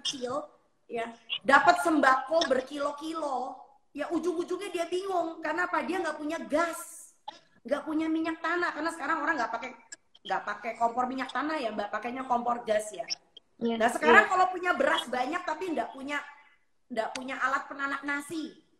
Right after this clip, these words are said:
Speaker 1: ya punya minyak banyak misalkan, karena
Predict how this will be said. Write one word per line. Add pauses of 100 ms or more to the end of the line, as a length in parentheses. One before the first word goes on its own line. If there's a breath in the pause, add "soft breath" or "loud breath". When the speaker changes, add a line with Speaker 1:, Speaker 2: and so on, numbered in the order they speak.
(340)
Speaker 1:
ya
punya
minyak
banyak
misalkan,
karena